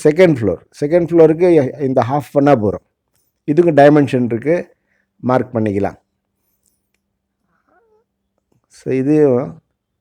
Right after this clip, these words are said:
அதே மாதிரி காட்டனில் கட் பண்ணி மாஸ்கிங். அதுக்கு மேலே வந்து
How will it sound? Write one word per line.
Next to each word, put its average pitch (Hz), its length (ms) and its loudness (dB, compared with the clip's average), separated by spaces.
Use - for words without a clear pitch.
அதே 156 260 6
மாதிரி 135 300 2
காட்டனில் 131 360 2
கட் 120 200 -2
பண்ணி 185 440 -4
மாஸ்கிங். 131 540 -4
அதுக்கு 190 420 2
மேலே 165 300 6
வந்து 165 420 4